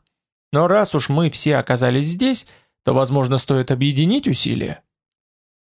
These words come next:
«Что за дело?» «Мордекай — отличный следопыт,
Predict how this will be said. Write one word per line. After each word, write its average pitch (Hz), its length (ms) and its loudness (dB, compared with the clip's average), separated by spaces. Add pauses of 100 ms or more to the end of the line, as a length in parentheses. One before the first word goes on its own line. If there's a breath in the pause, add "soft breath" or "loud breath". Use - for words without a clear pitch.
(160)
«Что 156 240 0
за 156 160 2
дело?» 135 380 0 (1000)
«Мордекай — 156 600 0
отличный 196 580 -2
следопыт, 170 680 -2